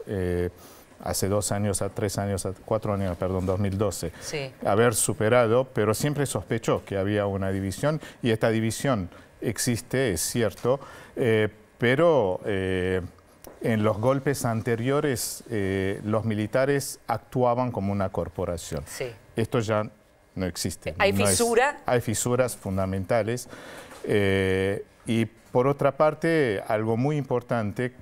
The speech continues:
Speaker 1: que el gol-, los golpistas no gozaban del apoyo popular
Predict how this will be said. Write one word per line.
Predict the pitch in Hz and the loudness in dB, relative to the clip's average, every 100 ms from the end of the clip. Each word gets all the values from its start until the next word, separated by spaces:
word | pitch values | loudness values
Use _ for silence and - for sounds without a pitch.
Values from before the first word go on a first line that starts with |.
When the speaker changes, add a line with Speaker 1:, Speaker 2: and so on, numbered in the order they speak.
| - | -12
Speaker 1:
que | - 98 101 101 | -4 0 0 0
el | 101 98 98 98 | -2 -4 -4 -6
gol-, | 104 107 104 - - - - | -2 0 0 -4 -14 -20 -10
los | 110 98 101 | -2 -2 0
golpistas | 107 107 151 135 - 113 117 - - - | 0 0 -2 -2 0 0 0 -8 -16 -4
no | 120 131 | 2 4
gozaban | 120 117 127 123 120 | 2 2 4 4 2
del | 104 107 | 2 2
apoyo | 104 - 135 120 | 2 0 0 0
popular | - 107 - 107 120 | -2 -4 -2 0 0